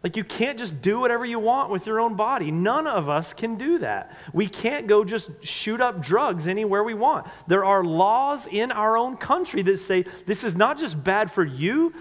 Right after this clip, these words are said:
but this is bad for society as a whole. So none of us have sovereign rights over our own body.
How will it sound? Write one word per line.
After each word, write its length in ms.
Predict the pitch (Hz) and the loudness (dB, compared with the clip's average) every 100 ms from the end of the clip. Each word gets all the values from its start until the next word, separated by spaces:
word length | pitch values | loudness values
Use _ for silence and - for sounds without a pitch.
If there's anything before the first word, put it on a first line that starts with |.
| - | -8
but 100 | 180 | -4
this 160 | 247 269 | -4 -4
is 120 | 247 | -2
bad 320 | 143 202 226 | 2 2 2
for 140 | - 233 | -2 -8
society 600 | 233 - 196 185 202 202 | -8 -6 -2 -2 2 2
as 120 | 185 | 0
a 60 | |
whole. 460 | 170 - 226 156 98 - - | -2 0 2 0 -4 -16 0
So 180 | 220 | 2
none 460 | 220 214 226 311 359 | 2 0 0 0 0
of 180 | 240 139 | 0 -2
us 340 | 98 - - - - | -8 -12 -18 -12 0
have 240 | 202 180 | 0 0
sovereign 520 | - 196 202 190 202 | -2 0 0 0 0
rights 300 | 175 170 160 | 0 0 0
over 220 | 175 160 | -2 2
our 120 | 160 160 | 2 2
own 200 | 160 151 | 0 0
body. 320 | 156 131 | 0 -2